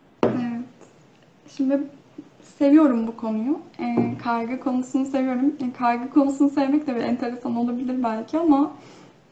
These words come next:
bana böyle canlılığımı hissettiren birçok konuyu seviyorum. E, duygular da bunun içinde.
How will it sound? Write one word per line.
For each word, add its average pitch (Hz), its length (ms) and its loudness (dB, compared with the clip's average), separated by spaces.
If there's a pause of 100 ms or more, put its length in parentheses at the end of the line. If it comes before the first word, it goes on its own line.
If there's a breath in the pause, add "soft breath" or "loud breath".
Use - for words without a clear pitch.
(140)
bana 285 320 8
böyle 294 240 6
canlılığımı 277 560 6
hissettiren 285 680 4
birçok 269 300 0
konuyu 262 220 2
seviyorum. 226 600 -6 (160)
E, 226 500 -6 (140)
duygular 240 520 0
da 226 120 -4
bunun 233 280 -2
içinde. 233 560 -6